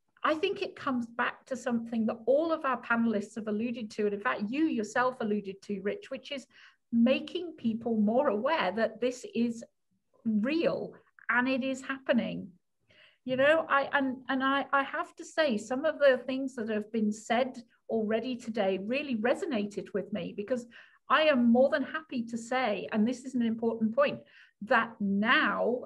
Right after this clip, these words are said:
as a senior researcher in the position that I'm in, I am prepared to say, as a junior scientist, when I first started working in the field, I experienced harassment,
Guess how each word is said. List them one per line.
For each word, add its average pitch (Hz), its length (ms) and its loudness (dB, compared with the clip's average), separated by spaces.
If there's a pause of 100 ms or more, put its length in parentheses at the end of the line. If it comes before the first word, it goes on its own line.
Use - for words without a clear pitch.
as 220 140 -2
a 214 40 -2
senior 262 440 -4
researcher 226 680 -4
in 190 140 -6
the 196 40 -8
position 226 520 -4
that 220 100 -2
I'm 208 220 0
in, 220 320 -4 (320)
I 285 160 2
am 339 180 0
prepared 320 640 -4
to 220 120 -10
say, 208 580 0
as 226 160 -4
a 220 160 -2
junior 294 420 -2
scientist, 202 760 -4
when 190 120 -8
I 214 180 -4 (120)
first 277 240 0
started 233 560 -6 (280)
working 226 460 0
in 254 140 2
the 233 40 0
field, 190 500 -2 (280)
I 269 200 6
experienced 220 920 -2
harassment, - 1120 -8